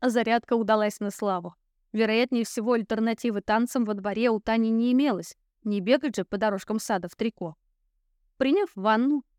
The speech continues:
количество мыла, притирок и масел в ванной комнате приятно удивляло. Татьяна вдруг вспомнила, что давно не слышала зеркального мага. Труэль появился в отражении, находясь в иной обстановке.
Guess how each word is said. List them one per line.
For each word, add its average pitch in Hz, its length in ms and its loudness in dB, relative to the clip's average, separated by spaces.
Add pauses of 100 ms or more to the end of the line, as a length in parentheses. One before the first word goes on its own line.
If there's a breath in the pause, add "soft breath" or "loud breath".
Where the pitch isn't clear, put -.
(240)
количество 220 540 -2
мыла, 220 400 -2
притирок 233 640 -4
и 190 40 -2
масел 226 440 -2
в 196 40 -6
ванной 220 260 0
комнате 196 420 -2
приятно 208 460 -2
удивляло. 214 540 -4 (400)
Татьяна 330 400 0
вдруг 277 200 0
вспомнила, 302 540 -2
что 254 200 -2
давно 196 380 0
не 339 140 0
слышала 285 420 -6
зеркального 254 600 -2
мага. 226 360 -2 (920)
Труэль 262 340 4
появился 240 480 0
в 208 40 -4
отражении, 233 580 0
находясь 220 480 -4
в 220 160 -4
иной 254 240 0
обстановке. 247 640 -4